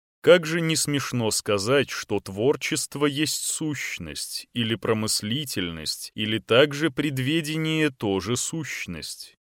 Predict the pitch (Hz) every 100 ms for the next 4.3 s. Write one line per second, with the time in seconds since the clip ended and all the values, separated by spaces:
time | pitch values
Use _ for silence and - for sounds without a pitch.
0 | _ - 107 110 107 - - 123 110 -
1 | - 104 98 98 101 95 101 131 160 -
2 | 120 104 92 90 82 78 82 101 92 98
3 | 120 131 - 170 160 - - 95 - -
4 | - 71